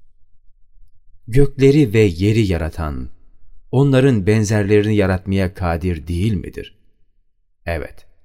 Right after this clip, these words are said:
elbette kadirdir. O her şeyi hakkıyla bilen yaratıcıdır.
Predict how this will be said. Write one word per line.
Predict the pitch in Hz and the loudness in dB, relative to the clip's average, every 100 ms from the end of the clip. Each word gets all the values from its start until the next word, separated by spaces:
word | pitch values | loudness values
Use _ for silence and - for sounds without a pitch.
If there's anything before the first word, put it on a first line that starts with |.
| _ _ _ _ _ | _ _ _ _ _
elbette | 127 165 151 139 - 90 | -2 0 2 0 -2 -8
kadirdir. | - 80 65 - - - - - - - - - - - | -6 -8 -8 -12 -14 -14 -14 -16 -20 -20 -20 -18 -12 -4
O | 113 101 | -2 -2
her | - 147 | -4 -4
şeyi | 120 - 92 95 | -2 -2 -2 -4
hakkıyla | - 90 - 131 95 82 | -6 -10 -6 -4 -2 -4
bilen | 85 82 92 82 | -4 -4 -4 -4
yaratıcıdır. | 69 71 - - 73 - - - | -6 -10 -10 -16 -16 -16 -18 -20